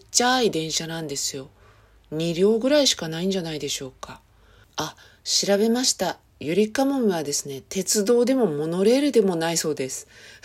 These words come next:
はい。確かにね、タイヤみたいな、タイヤなのかな？自動車みたいな感じなんですよね。まあ、それはどうでもいいんですけど、<laughs> どうでもいいことを長々と。できたばっかりの頃に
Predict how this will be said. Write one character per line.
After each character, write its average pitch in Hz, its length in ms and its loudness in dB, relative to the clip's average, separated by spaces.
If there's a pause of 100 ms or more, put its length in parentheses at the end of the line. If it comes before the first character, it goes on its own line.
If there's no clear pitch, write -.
(140)
は 214 80 2 (120)
い。 214 100 -6 (600)
確 254 280 -2
か 202 140 -2
に 156 100 -8
ね、 151 200 -10
タ 233 140 -6
イ 262 140 0
ヤ 285 120 2
み 277 160 -6
た 151 200 -2
い 120 80 -6
な、 - 240 -12
タ 233 100 -4
イ 277 80 0
ヤ 339 80 -2
な 330 160 -2
の 165 140 -2
か 127 140 -10
な？ 117 140 -10 (380)
自 196 140 -2
動 311 160 0
車 302 100 0
み 190 160 0
た 156 100 -2
い 143 60 -4
な 139 80 -6
感 151 220 -8
じ 139 100 -8
な 156 140 -4
ん 147 40 -6
で 131 120 -8
す - 160 -12
よ 131 80 -12
ね。 208 420 0 (140)
ま 214 80 0
あ、 208 180 -4
そ - 180 -4
れ 277 60 2
は 262 80 2
ど 208 140 6
う 277 60 4
で 285 40 2
も 302 140 0
い - 20 2
い - 20 4
ん 285 40 2
で 214 80 6
す - 100 0
け 143 140 -2
ど、 180 260 4 (240)
<laughs> - 240 -6
ど - 80 -2 (100)
う - 60 0
で - 140 -6 (120)
も 220 60 -6
い - 120 -6
い - 80 -6
こ - 180 -12
と - 180 -8
を 165 100 -4 (300)
長 185 340 2
々 180 340 -2
と。 - 220 -6 (540)
で 226 160 2
き - 140 -4
た 285 160 0
ば 185 160 -4
っ - 60 -12 (180)
か 214 140 2
り 262 100 0
の 269 120 -2
頃 208 300 2
に 185 540 0